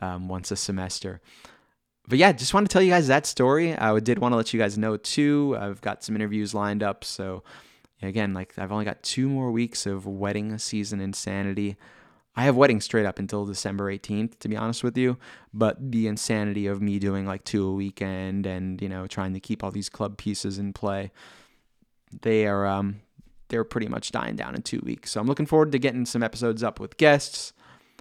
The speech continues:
Um, also, again, like, dope podcast. Make sure you check out Drew and Fuse show wherever you listen to podcasts, or go to direct music service dot com. In the meantime, give me a shout out at D J Alex Nepa on Instagram. Always down to chat, give advice, or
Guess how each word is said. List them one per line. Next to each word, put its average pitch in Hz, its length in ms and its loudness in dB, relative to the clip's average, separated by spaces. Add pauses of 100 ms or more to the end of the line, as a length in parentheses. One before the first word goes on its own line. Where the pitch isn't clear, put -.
(300)
Um, 101 340 0
also, 110 360 0
again, 104 360 -2
like, 95 320 -10
dope 117 260 0
podcast. 101 540 0
Make 104 160 -6
sure 107 240 -2
you 107 160 -2
check 101 340 -8
out 98 300 -4
Drew 123 220 4
and 147 120 4
Fuse 123 280 4
show 113 400 4
wherever 110 280 0
you 110 120 -2
listen 110 180 -6
to 104 80 -8
podcasts, 104 560 -4
or 104 160 -2
go 101 140 -4
to 101 60 -4
direct - 260 -8
music 107 260 -6
service - 300 -8
dot - 180 -8
com. 160 340 4 (520)
In 151 100 8
the 160 60 10
meantime, 190 420 12
give 190 160 4
me 202 80 6
a 180 40 4
shout 180 300 10
out 175 360 10
at 143 240 -2
D 147 160 0
J 131 180 6
Alex 117 300 4
Nepa 113 220 0
on 101 300 0
Instagram. 104 520 -2 (560)
Always 147 260 8
down 147 240 4
to 139 60 -2
chat, 131 420 0
give 127 140 0
advice, 120 600 0
or 95 360 -6